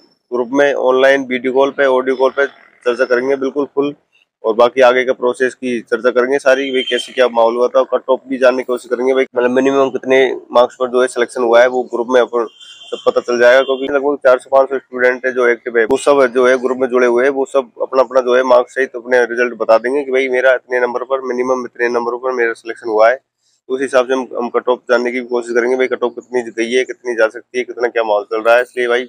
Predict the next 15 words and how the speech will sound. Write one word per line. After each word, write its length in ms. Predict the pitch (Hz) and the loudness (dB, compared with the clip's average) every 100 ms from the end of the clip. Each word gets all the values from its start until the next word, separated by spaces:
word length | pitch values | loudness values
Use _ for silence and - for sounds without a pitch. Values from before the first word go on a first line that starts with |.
| 135 | -6
Telegram 360 | 127 120 131 | -6 0 0
channel 240 | 117 123 127 | 2 -2 0
ज्वाइन 200 | 117 117 | -2 -2
कर 120 | 120 | -4
लो, 120 | 131 | 0
वहाँ 160 | 127 117 | 2 2
से 160 | 127 | 0
सब 180 | 117 127 | -6 -12
कुछ 140 | - - | -14 -8
पता 140 | 123 123 | 0 0
चल 180 | 117 113 | 0 0
जाएगा। 260 | 117 131 | 2 2
और 200 | 131 117 117 | 0 0 -2
result 240 | 117 123 | -4 0
का 200 | 127 120 | 4 6